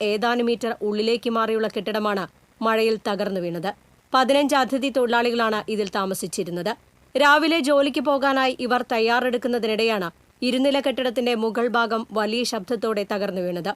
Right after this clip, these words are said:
ശബ്ദം കേട്ട് പന്ത്രണ്ട് പേർ ഓടി രക്ഷപ്പെട്ടു. മുകൾ നിലയിലായിരുന്ന മൂന്ന് പേർക്ക് രക്ഷപ്പെടാനായില്ല. ഇവർ താഴേക്ക് ഓടിയിറങ്ങാൻ ശ്രമിക്കുന്നതിനിടെ കെട്ടിടത്തിന്റെ മുൻവശത്തുള്ള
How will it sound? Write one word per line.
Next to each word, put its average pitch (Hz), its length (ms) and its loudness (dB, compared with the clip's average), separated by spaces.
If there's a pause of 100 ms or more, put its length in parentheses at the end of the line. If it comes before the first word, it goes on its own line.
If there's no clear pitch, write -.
(320)
ശബ്ദം 285 400 2
കേട്ട് 302 220 2 (140)
പന്ത്രണ്ട് 254 480 2
പേർ 269 120 0 (120)
ഓടി 226 220 2
രക്ഷപ്പെട്ടു. 196 440 -4 (340)
മുകൾ 233 240 2 (100)
നിലയിലായിരുന്ന 247 600 2
മൂന്ന് 247 240 0
പേർക്ക് 233 260 0 (160)
രക്ഷപ്പെടാനായില്ല. 196 720 -2 (400)
ഇവർ 233 240 2
താഴേക്ക് 233 400 2 (100)
ഓടിയിറങ്ങാൻ 233 520 0
ശ്രമിക്കുന്നതിനിടെ 220 680 -2 (320)
കെട്ടിടത്തിന്റെ 240 520 0 (180)
മുൻവശത്തുള്ള 233 640 0